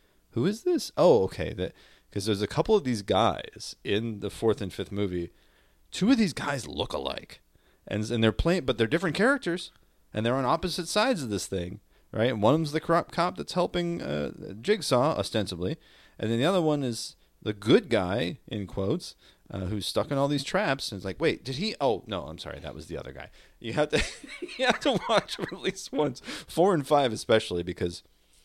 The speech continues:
five takes place at the same time as three. It's a whole, the timeline's fucked. <laughs> There's no way that anyone's gonna make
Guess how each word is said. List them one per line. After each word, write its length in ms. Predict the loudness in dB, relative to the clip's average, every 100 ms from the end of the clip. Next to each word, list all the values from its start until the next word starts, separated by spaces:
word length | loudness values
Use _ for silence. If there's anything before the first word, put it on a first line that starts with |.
| _ _ -20 -20 0
five 420 | 4 6 6 2
takes 280 | 2 0 2
place 260 | 0 0 -2
at 40 |
the 60 | -4
same 240 | -2 -4
time 300 | -2 0 0
as 160 | 0 -2
three. 320 | -2 0 0
It's 180 | -4 -8
a 60 |
whole, 340 | -4 0 0 0 -10
the 160 | -6 -6
timeline's 540 | 2 4 4 2 0
fucked. 400 | -2 -2 -4 -14 -18 _ -20 -20 -8
<laughs> 400 | -6 -6 -8 -12
There's 320 | -10 -8 -6
no 160 | 2 6
way 340 | 8 8 8 6
that 140 | 4
anyone's 300 | 2 2 2
gonna 140 | 2
make 240 | 2 2